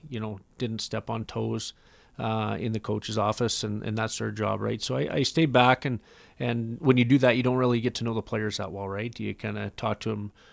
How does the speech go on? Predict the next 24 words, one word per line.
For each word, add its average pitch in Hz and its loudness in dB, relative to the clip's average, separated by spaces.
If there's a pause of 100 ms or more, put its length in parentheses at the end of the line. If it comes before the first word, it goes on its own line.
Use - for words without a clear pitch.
(180)
uh, 107 -2
briefly, 107 -2
but 104 -2
it's 101 -4
not, 117 -4
uh, 107 0
the 113 -2
everyday 107 0
basis 107 -2
that 101 -4
you're 101 -4
used 107 -4
to. 139 0
So, 117 2 (380)
um, 117 4
you 127 2
know, 127 8
in 127 6
that 147 8
regard, 123 4
it 120 2
was 117 -2
nice 113 -2
to, 107 -2